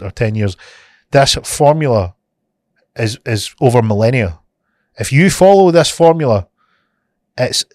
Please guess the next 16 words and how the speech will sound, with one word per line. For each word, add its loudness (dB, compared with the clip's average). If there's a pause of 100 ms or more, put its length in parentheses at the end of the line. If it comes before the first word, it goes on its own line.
(380)
it 2
is -4
tried 2
and -8
tested -4 (120)
and -12
proven -2 (1200)
over 2
thousands -2
of -6
years. -8 (1200)
And -2
there 2
is -2 (840)
historical 0
documentation -2